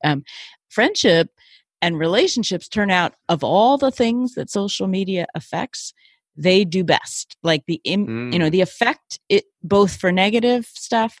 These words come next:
Speaker 1: and for positive stuff, the effects are generally small, are, are not generally small, are small across the board, but relationships has the biggest effect and it's a positive one.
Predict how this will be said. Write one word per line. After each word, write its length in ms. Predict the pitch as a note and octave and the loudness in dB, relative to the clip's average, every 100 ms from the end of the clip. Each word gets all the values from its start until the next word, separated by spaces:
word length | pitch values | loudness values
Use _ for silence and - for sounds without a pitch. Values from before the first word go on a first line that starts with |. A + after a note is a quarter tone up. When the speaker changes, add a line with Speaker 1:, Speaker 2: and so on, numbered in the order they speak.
| - | -10
Speaker 1:
and 140 | E3 | -8
for 80 | F3+ | -6
positive 460 | G3 F#3 F#3 F3 | 0 2 2 -2
stuff, 220 | - D3+ - | -4 -4 -2
the 80 | D3 | -4
effects 380 | - - - E4 | -2 -4 -2 -4
are 60 | |
generally 500 | B3 A3+ A3 G#3+ G3 | -2 0 0 -2 -2
small, 300 | - F#3 E3 | -4 -4 -2
are, 220 | - D#3+ - _ | 2 0 0 _
are 220 | - E3 - | 0 0 -2
not 200 | D3+ D3 C#3+ | -4 -4 -4
generally 380 | C3 B2 C3+ | -4 -4 -6
small, 300 | C3 F3 G3 - | -6 -8 -8 0
are 300 | E3+ B3+ D4+ | 4 4 2
small 500 | - F3+ C3 B2+ A#3 - - _ | -2 0 2 0 -2 -12 -20 _
across 460 | - - F3+ G#3+ - | -6 0 2 0 -4
the 80 | |
board, 360 | G#3+ D#3 D3 E3 - - _ | -2 0 0 -2 -10 -20 _
but 120 | F3 | 0
relationships 640 | F3 D#3+ F3+ G3+ G3 G3+ - | 2 4 4 2 -2 -2 -2
has 220 | F3+ D#3 | -4 -4
the 100 | C#3 | -6
biggest 440 | B2+ F#3+ B3+ - G#3+ | -2 2 2 0 -4
effect 360 | - E3+ - | -2 -4 -4
and 120 | D3 | -8
it's 180 | C#3 - | -8 -8
a 40 | C#3 | -6
positive 520 | B2+ A2+ A#2+ - - | -2 -2 -4 -12 -14
one. 220 | - - | -12 -12